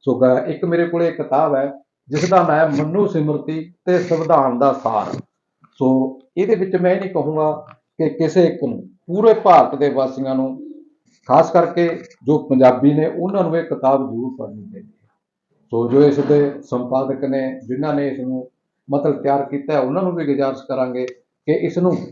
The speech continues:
ਜੋ ਇਸ ਦਾ ਅਨੁਵਾਦ ਹੈ, ਇੰਗਲਿਸ਼ ਦੇ ਵਿੱਚ ਵੀ ਕਰਕੇ ਇਸ ਨੂੰ ਪ੍ਰਕਾਸ਼ਿਤ ਕਰਨ, ਕਿਉਂਕਿ ਇੰਗਲਿਸ਼ ਦੇ ਵਿੱਚ ਸਾਰੇ ਪੜ੍ਹ ਸਕਦੇ ਹਨ।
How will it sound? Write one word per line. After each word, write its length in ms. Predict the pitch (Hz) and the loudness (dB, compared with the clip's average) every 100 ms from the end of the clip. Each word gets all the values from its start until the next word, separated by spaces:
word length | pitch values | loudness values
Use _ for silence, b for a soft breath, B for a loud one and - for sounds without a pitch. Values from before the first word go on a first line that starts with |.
| - _ _ _ _ - | -20 _ _ _ _ 0
ਜੋ 140 | 147 | 2
ਇਸ 140 | 143 151 | 4 2
ਦਾ 320 | 156 151 - | 2 0 0
ਅਨੁਵਾਦ 420 | 131 123 127 139 143 | -2 4 4 4 4
ਹੈ, 140 | 143 | 0
ਇੰਗਲਿਸ਼ 320 | 135 131 147 170 | 0 -2 -2 -2
ਦੇ 120 | 170 | -2
ਵਿੱਚ 160 | 147 131 | -2 -4
ਵੀ 160 | 127 | -6
ਕਰਕੇ 300 | 127 123 131 | -4 -6 -6
ਇਸ 140 | 120 120 | -10 -10
ਨੂੰ 140 | 117 | -14
ਪ੍ਰਕਾਸ਼ਿਤ 540 | 123 110 117 110 - 120 | -14 -8 -8 -8 -10 -6
ਕਰਨ, 240 | 131 151 170 _ _ | -6 -6 -10 _ _
ਕਿਉਂਕਿ 280 | - 170 175 | 0 2 2
ਇੰਗਲਿਸ਼ 480 | 165 160 175 202 180 | 0 0 2 2 2
ਦੇ 140 | 175 | 0
ਵਿੱਚ 240 | 151 147 131 - - | -2 -4 -8 -10 -14
ਸਾਰੇ 320 | _ 131 147 143 | _ -2 0 0
ਪੜ੍ਹ 220 | 131 135 | 0 -2
ਸਕਦੇ 360 | 175 165 143 | -2 -2 -2
ਹਨ। 240 | 147 143 | -2 -2